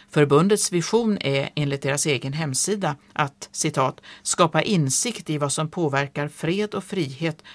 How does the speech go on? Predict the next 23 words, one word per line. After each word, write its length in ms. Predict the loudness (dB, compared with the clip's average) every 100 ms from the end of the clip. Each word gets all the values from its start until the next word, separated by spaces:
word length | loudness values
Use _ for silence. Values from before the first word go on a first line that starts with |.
| -4
för 140 | -2
oss 140 | 0 2
alla 440 | 2 2 -2 -4
i 100 | -4
vår 240 | -4 -2
omvärld. 540 | -2 -2 -2 -4 -4 -8 _ -20 -20 -20 -2
Man 260 | 4 6 6
vill 140 | 4
vara 260 | 4 2 0
en 80 |
öppen 360 | -2 -6 -6 -4
arena 560 | -2 -2 -2 0 -2 -2
där 180 | -4 -4
försvars- 600 | -4 -4 0 0 0 -6
och 100 | -6
säkerhetspolitik 1120 | -4 -6 -6 -6 -6 -4 -4 -4 -4 -4 -4
utvecklas 720 | -8 -8 -10 -10 -8 -6 -6
och 100 | -6
berör 520 | -4 -2 0 0 -2 -10 -20 -20
och 240 | -8 0
nya 320 | 0 2 0 -2
idéer 480 | -4 -6 -6 -8 -10
prövas", 600 | -6 -6 -4 -6 -6 -8